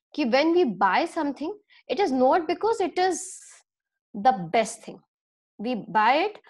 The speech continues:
because we perceive it to be the best thing। मतलब हम जो दुकान में बहुत सारी चीजें हो सकती है, होती है ना, लेकिन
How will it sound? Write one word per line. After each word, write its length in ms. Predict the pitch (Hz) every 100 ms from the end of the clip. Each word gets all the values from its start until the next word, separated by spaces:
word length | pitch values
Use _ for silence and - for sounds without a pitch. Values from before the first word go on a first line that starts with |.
| _ -
because 260 | 214 277 254
we 100 | 302
perceive 460 | 262 247 - 330 339
it 120 | 339
to 120 | 294
be 120 | 262 269
the 100 | 220
best 320 | 170 190 -
thing। 220 | - 160 _ _ _ _ - -
मतलब 160 | 240 226
हम 300 | 233 262 285
जो 120 | 339
दुकान 400 | 247 247 254 302
में 160 | 381
बहुत 280 | 226 220 311
सारी 240 | 359 294 233
चीजें 320 | 254 202 190
हो 80 | 165
सकती 320 | 165 _ 165
है, 60 |
होती 320 | 170 214 285 233
है 120 | 165
ना, 180 | 160 196 _ _ _ -
लेकिन 360 | 240 254 349